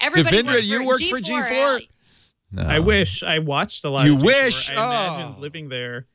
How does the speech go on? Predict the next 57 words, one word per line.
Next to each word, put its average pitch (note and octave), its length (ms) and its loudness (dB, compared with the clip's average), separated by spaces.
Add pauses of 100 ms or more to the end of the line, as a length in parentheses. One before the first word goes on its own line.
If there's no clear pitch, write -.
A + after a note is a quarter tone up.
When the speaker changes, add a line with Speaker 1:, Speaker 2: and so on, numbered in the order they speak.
(160)
Speaker 3:
or C3+ 300 -2
working C#3+ 400 -2
there, A#2+ 240 2
too. D3 320 4
But, C3+ 180 4
uh, C#3 180 2
Speaker 2:
Oh. - 60 -2
Speaker 3:
it's D#3+ 180 0
nice D3 200 0
to F3 80 2
be D3+ 160 2
here, D#3 440 2
Leo. C3 320 2
It's C#3+ 120 0
almost C#3 320 2
like, C3+ 300 2
uh, C3 260 2
we're C3+ 160 0
on B2+ 140 0
Tech C3+ 180 -2
T B2+ 140 -4
V, C3+ 340 0
Speaker 2:
Yeah. C#3+ 200 2
Speaker 3:
recreating C#3 340 4
all B2 120 0
your A#2+ 100 0
Speaker 2:
Yeah. G#2 40 0
Speaker 3:
good A#2 140 0
Speaker 2:
Think B2 180 2
Speaker 3:
stuff. E3 140 4
Speaker 2:
of - 20 -2
Speaker 3:
Yeah. C#3 100 2
Speaker 2:
that. G#2+ 220 0
Speaker 1:
Yeah. F#3+ 100 -8 (180)
Speaker 2:
Think D#3+ 180 -8
of A2 120 -2
it G#2+ 140 -4
that A2+ 240 0
Speaker 3:
Yeah. C#3 140 4
Speaker 2:
way. - 140 -8 (480)
Speaker 1:
<laughs> - 800 -2
Kicking A#3+ 320 0
it G#3+ 100 2
old G#3+ 200 0
school. C#3 120 2
Speaker 3:
Um, C#3+ 300 2 (100)
yeah. - 160 0 (640)
Speaker 2:
Yeah. E2+ 220 -2
Give C#3 160 -2
my F3 80 4
regards C#3 360 2
to E2 60 -4
Jeff, - 280 -4
actually. C2+ 280 0
I C#2+ 40 2
love D#2 240 2
Jeff. - 280 -6